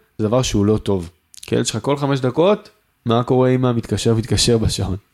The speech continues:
<laughs> אז, אה, אז לכן, אנחנו לא רוצים לייצר מצב, אה, תלותי, מצב כזה לא נעים, אנחנו צריכים לקנות שעונים,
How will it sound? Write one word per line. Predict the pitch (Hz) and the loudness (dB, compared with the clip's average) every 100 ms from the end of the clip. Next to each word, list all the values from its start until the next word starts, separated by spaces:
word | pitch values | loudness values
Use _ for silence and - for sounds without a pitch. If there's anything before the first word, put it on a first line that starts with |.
| - - - | -18 -14 -2
<laughs> | 175 160 143 104 | 0 0 -2 -4
אז, | - 104 101 | -2 0 2
אה, | 104 101 104 - | 2 4 2 2
אז | 113 104 | 0 0
לכן, | 110 147 127 - - | 0 0 -2 -8 -6
אנחנו | 104 101 110 | -4 0 2
לא | |
רוצים | 127 120 117 | 2 0 0
לייצר | 101 95 110 | 0 0 -2
מצב, | 95 - 107 101 | -2 0 0 2
אה, | 98 | 0
תלותי, | 98 95 - 143 135 123 110 | -2 -4 2 2 4 0 -2
מצב | 101 98 107 | -4 -4 -4
כזה | 101 104 98 | -2 -2 0
לא | 101 98 | 2 2
נעים, | 101 156 185 190 _ _ _ 98 | 2 2 0 -4 _ _ _ -4
אנחנו | 101 101 95 | -4 -4 -6
צריכים | 98 113 | -4 -2
לקנות | 110 - 113 | -2 0 -2
שעונים, | - 101 104 139 | 2 2 2 0